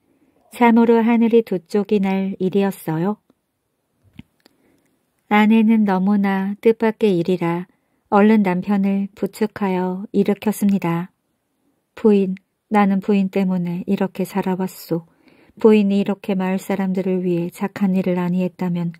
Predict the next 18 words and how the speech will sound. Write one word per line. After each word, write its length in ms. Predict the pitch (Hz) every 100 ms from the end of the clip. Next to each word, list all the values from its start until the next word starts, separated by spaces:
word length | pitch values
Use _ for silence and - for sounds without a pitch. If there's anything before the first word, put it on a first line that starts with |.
| _ _ _ _ 233
나는 320 | 214 208 196
영영 460 | 202 190 185 180 165
이모기한테 680 | 202 190 196 196 190 180 180
잡아먹히고 720 | - 175 185 185 180 185 180
말았을 460 | 170 170 180 - 185
거요. 420 | - 175 170 165 _ _ _ _ _ _ _
참으로 420 | - 196 190 180
고맙소. 720 | - 175 180 - - 165 165 _ _ _ _ _ _ _ _ _ _ _ _ _ _ 220
당신은 760 | 196 208 190 - - 202 190 226 _ _ _
난데없이 640 | 208 208 214 240 226 -
무슨 380 | 202 202 - 202
이모기요? 580 | 208 220 214 180 170 226 _ _ _ _ _ _ _ _ _ _
보자는 480 | 226 220 226 220 214
자기가 800 | 208 180 214 - 185 185 190 202
한강에서 760 | 226 214 226 202 190 170 170 175 _ _ _ -
이모기를 580 | 226 220 233 233 226 202
만난 380 | 175 180 190
이야기를 640 | 170 180 196 170 170 165